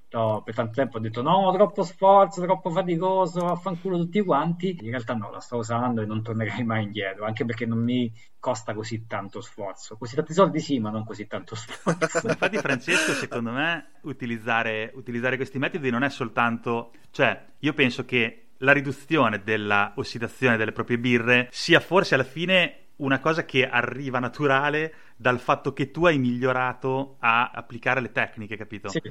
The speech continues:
Speaker 1: sì, sì,
Speaker 2: Perché
Speaker 1: no,
Speaker 2: comunque,
Speaker 1: concordo.
Speaker 2: cioè, non deve essere, secondo me, solo quello che ti porta ad utilizzare queste tecniche, ma è anche un evolverti e un lavorare meglio.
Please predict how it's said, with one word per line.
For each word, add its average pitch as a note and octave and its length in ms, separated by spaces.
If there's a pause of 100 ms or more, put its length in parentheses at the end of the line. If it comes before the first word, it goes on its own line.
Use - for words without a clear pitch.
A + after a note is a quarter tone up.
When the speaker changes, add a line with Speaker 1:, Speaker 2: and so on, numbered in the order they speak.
(140)
Speaker 1:
sì, A#2+ 220
sì, A2 100
Speaker 2:
Perché B2 220
Speaker 1:
no, C3+ 40
Speaker 2:
comunque, E3+ 400
Speaker 1:
concordo. C#3 200
Speaker 2:
cioè, A#2+ 400
non C#3+ 180
deve F#3+ 160
essere, C3+ 220
secondo C3+ 280
me, C3+ 160
solo C#3 340
quello A2 540
che B2 80
ti A#2 120
porta A2+ 540 (200)
ad B2 100
utilizzare A#2 380
queste A2 240
tecniche, G#2 480 (300)
ma B2 180
è D3 60
anche F#3+ 600
un C3 140
evolverti D3 880
e A#2 160
un D3 240
lavorare C3+ 560
meglio. A2+ 560